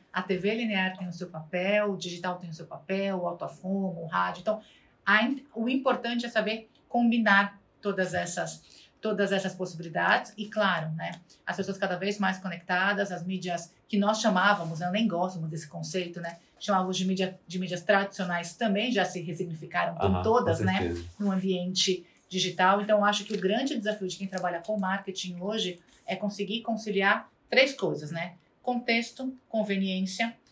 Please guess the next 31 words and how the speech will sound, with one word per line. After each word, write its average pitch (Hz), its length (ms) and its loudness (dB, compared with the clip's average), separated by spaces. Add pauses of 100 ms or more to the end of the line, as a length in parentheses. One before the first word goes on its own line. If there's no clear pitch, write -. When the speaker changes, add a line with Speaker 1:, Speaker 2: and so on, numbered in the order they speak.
(140)
Speaker 1:
e 208 80 -4
conteúdo, 190 800 -2
né? 180 260 0
Speaker 2:
Uhum. 85 240 2
Speaker 1:
A - 60 -2
gente 180 240 -6
sabe 180 300 -2
que 175 100 -12
o 175 60 -10
conteúdo, 170 680 -10
ele 170 220 -6
é 175 100 2
fundamental, 175 760 0
né? 170 320 -2
A - 20 -12
gente 170 240 -6
usa 175 180 -4
muita 165 140 -8
expressão - 320 -8 (160)
que 190 80 -12
conteúdo 170 460 -4
é 151 60 4
rei, 165 300 -4 (140)
de 185 100 -8
fato 170 380 2
Speaker 2:
Uhum. 156 60 2
Speaker 1:
é, 190 160 4
né? 180 240 -4
Porque 160 180 -14
vocês 170 180 -8
viram 170 240 -8